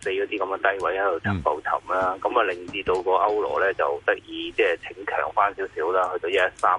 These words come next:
Speaker 1: 半呢個位，一一三六零呢個位啦。
Speaker 2: 係。
Speaker 1: 噉啊，就好似阿石 Sir 上個禮拜講咗阿耶倫啦，阿石 Sir 你放心啊，而家全部有錄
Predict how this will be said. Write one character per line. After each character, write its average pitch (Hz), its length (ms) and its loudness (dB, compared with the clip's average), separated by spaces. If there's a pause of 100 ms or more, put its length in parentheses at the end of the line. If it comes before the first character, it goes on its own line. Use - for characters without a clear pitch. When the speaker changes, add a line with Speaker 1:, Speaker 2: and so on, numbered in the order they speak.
(140)
Speaker 1:
半 87 100 -4 (100)
呢 87 160 -4
個 78 60 0
位， 71 180 0
一 - 20 -2
一 95 140 2
三 90 160 2
六 82 100 -6 (100)
零 - 240 -12
呢 90 60 0
個 87 140 2
位 80 140 0
啦。 87 80 0 (300)
Speaker 2:
係。 69 360 -10
Speaker 1:
噉 156 120 4
啊， 110 540 2 (180)
就 101 100 -2
好 127 180 0
似 139 80 2
阿 117 80 4
石 113 100 -4 (100)
Sir 85 120 -4
上 98 140 -2
個 107 120 0
禮 107 40 2
拜 113 180 2
講 104 200 -2
咗 117 120 2
阿 107 220 2
耶 78 160 -6
倫 76 220 -8
啦， 107 280 2
阿 - 80 -2
石 - 100 0
Sir 120 220 0
你 127 60 2
放 139 180 0
心 147 100 0
啊， 143 100 0
而 104 160 0
家 117 140 2
全 101 180 -10
部 87 140 -4
有 90 120 2
錄 95 40 -2